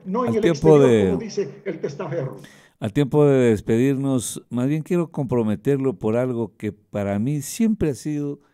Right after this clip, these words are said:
Speaker 2: eh, de importancia así superlativa. En su momento, eh, o sea, es la historia la que debe y tiene que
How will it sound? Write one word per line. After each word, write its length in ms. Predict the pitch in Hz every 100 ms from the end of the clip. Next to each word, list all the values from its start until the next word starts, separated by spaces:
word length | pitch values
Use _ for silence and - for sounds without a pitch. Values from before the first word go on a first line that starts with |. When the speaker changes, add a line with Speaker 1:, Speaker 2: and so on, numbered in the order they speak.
| _ _ _ _
Speaker 2:
eh, 540 | - 110 101 104 101
de 380 | 92 101 98 - _ _ -
importancia 640 | 113 98 117 170 165 165
así 200 | 143 175
superlativa. 1040 | 160 - 160 151 127 120 - 101 87 76 71 _ _ _ _ _
En 100 | -
su 200 | 117 143
momento, 640 | 139 143 170 165 - 165 - _ _ _ _ _
eh, 320 | 104 113 120 -
o 80 |
sea, 160 | 117 -
es 200 | 156 175
la 100 | 170
historia 480 | 131 - 185 151 113
la 140 | 98
que 180 | 90 107
debe 420 | 104 123 127 120 -
y 120 | 110
tiene 500 | - 131 131 127 117
que 340 | - 98 87